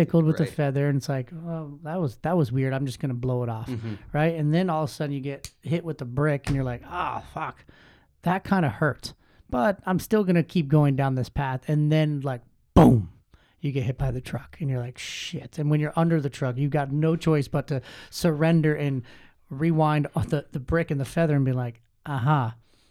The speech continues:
Speaker 1: I had that moment with the feather where I coulda shifted."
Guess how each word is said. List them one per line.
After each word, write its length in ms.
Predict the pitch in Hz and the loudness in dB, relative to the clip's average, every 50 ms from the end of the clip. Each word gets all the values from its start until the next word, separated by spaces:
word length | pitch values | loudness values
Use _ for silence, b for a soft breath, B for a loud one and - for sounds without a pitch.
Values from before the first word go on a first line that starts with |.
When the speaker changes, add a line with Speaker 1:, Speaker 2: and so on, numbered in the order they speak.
| _ _ - | _ _ -14
Speaker 1:
I 60 | - - | -12 -8
had 220 | - 156 180 175 | -4 -4 -2 0
that 160 | 170 147 143 | 0 0 2
moment 480 | 143 143 143 143 139 135 131 135 147 147 | 2 2 2 2 0 -2 -4 -6 -8 -6
with 180 | 139 143 139 | -6 -6 -6
the 80 | - 123 | -8 -14
feather 420 | - - - 156 147 139 139 135 | -16 -6 -4 -4 -2 -2 -2 -4
where 140 | 127 131 127 123 | -4 -4 -6 -6
I 60 | 123 | -8
coulda 280 | 120 - - 170 151 127 | -10 -2 -2 -2 -2 -2
shifted." 480 | - - - 135 - - 143 127 - | -8 -8 -8 -10 -10 -12 -18 -20 -20